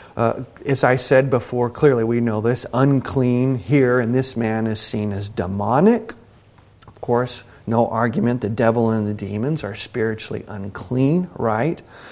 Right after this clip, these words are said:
But again, Mark using this language back to John the Baptist at the very beginning when we started is this kind of this uncleanliness connected to,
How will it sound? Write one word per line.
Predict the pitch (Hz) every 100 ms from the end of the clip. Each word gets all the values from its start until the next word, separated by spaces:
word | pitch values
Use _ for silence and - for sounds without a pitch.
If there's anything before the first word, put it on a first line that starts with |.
| - - -
But | - 190
again, | 190 202 160
Mark | 156 170 170
using | 156 151 147
this | 139 -
language | 139 147 165 117 117
back | 113 127 135 -
to | 120
John | 117 131 131 123
the | 113
Baptist | 123 143 151 110 123 -
at |
the | -
very | 113 120 143
beginning | 127 131 143 131 117
when | 110
we | 110
started | - - 135 139 110 113
is | 113
this | 110 113 - - - -
kind | 131
of | 113
this | 123 - -
uncleanliness | 139 135 - - 156 165 143 110 117 - -
connected | - 123 123 123 110 104
to, | 113